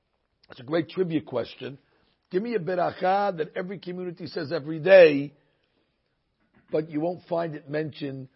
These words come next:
in the Talmud. For this reason, the Pri Hadash wondered how the Geonim had the authority to institute this blessing. I mean, go, a paper falls from heaven.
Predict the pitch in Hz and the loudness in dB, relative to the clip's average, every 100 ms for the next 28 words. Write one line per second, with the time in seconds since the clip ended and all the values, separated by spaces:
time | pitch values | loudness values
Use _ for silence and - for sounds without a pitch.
0 | _ _ - 147 127 - 120 131 180 233 | _ _ -12 -10 -8 -6 -6 -2 -2 -2
1 | 214 - _ _ _ _ 156 190 - 185 | -8 -14 _ _ _ _ -8 -6 -6 -10
2 | 233 240 165 196 165 170 190 143 165 185 | -10 -8 -10 -10 -10 -8 -8 -6 -4 -2
3 | 190 - 151 214 233 180 165 165 - _ | -4 -4 -2 0 0 0 0 -2 -10 _
4 | _ - - 233 233 202 190 202 190 220 | _ -8 2 2 2 -8 -6 -6 -6 -6
5 | 214 190 180 165 - 196 220 240 233 - | -6 -6 -6 -10 -4 2 2 2 -2 -6
6 | 233 233 - _ - - 208 196 190 - | -8 -8 -10 _ -20 -14 -12 -10 -10 -10
7 | 196 165 151 - 135 - 98 87 _ _ | -12 -10 -12 -10 -12 -12 -18 -20 _ _
8 | _ _ _ _ _ _ - 147 151 123 | _ _ _ _ _ _ -20 -16 -16 -12
9 | 139 113 156 165 - 180 - 147 185 147 | -12 -10 -10 -10 -12 -12 -12 -8 -6 -6
10 | 143 | -8